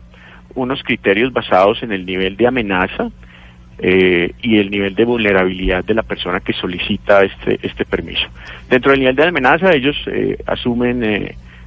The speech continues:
amenaza de crimen común, crimen organizado, crimen cibernético, si las personas están expuestas a amenazas de protestas y manifestaciones.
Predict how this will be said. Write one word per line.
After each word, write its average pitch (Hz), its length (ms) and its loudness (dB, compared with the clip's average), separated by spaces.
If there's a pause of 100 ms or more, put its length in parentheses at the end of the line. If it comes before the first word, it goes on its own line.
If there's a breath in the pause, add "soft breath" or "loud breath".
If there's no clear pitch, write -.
(120)
amenaza 101 440 2
de 117 80 2
crimen 107 320 0
común, 127 480 0
crimen 104 260 -4
organizado, 101 800 2
crimen 95 340 -8
cibernético, 98 800 -4
si - 120 -12
las 95 120 -8
personas 101 320 -4
están - 220 -8
expuestas 104 580 -2 (420 loud breath)
a 95 100 2
amenazas 92 340 -2
de 110 80 2
protestas 95 540 -2
y 104 40 -2
manifestaciones. - 800 -8